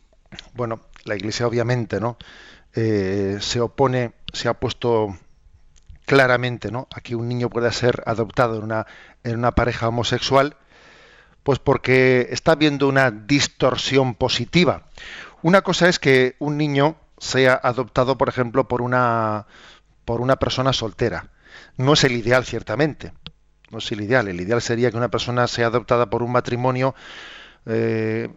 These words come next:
que incluso que tenga más, más niños. Ese sería el ideal.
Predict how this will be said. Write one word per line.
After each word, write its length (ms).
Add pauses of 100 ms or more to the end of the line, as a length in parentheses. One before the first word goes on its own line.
(200)
que 100
incluso 320
que 80
tenga 200
más, 200
más 200
niños. 480
Ese 180
sería 260
el 80
ideal. 380